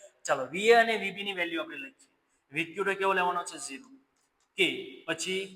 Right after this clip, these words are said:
એ પરનો વિદ્યુત ભાર કેટલો? ત્રણ ગુણ્યા દસ ની માઇનસ આઠ ઘાત. અંતર કેટલું છે?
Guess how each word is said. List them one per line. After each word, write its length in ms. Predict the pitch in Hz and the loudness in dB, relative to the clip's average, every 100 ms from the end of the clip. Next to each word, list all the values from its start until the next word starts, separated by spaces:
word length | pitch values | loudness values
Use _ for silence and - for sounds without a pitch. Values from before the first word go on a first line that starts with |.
| - _ _ - | -20 _ _ -4
એ 80 | 175 | -2
પરનો 320 | 180 180 175 | -2 -4 -4
વિદ્યુત 320 | 170 170 170 | -4 -6 -6
ભાર 140 | 175 165 | -4 -4
કેટલો? 320 | 170 165 160 160 _ _ _ _ _ | -6 -6 -6 -8 _ _ _ _ _
ત્રણ 180 | 151 160 | -2 -2
ગુણ્યા 240 | 156 156 156 | -4 -8 -8
દસ 220 | 143 143 156 | -8 -10 -12
ની 180 | 160 160 _ _ _ _ _ _ | -16 -16 _ _ _ _ _ _
માઇનસ 540 | 147 143 151 165 170 - - | 0 0 2 2 0 -6 -4
આઠ 260 | 151 139 - | -2 -2 -10
ઘાત. 180 | - - _ _ _ _ _ _ _ _ | -20 -20 _ _ _ _ _ _ _ _
અંતર 300 | 170 185 214 | -2 -2 -2
કેટલું 340 | 220 220 214 175 | 0 0 -2 -6
છે? 140 | - | -6